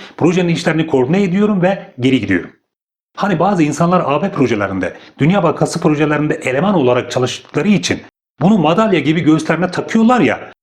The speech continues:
bunu referans gösteriyorlar ya, işte o projelerde eleman olarak değil,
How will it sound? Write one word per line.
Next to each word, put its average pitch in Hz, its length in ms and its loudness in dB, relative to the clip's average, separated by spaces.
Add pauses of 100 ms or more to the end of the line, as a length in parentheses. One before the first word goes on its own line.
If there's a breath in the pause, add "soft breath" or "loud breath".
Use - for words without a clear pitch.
(220)
bunu 175 280 4
referans 170 420 0
gösteriyorlar 190 680 2
ya, 95 240 -6 (480)
işte 151 280 -2
o 170 160 2
projelerde 208 580 0
eleman 139 400 0
olarak 175 380 2
değil, 156 420 0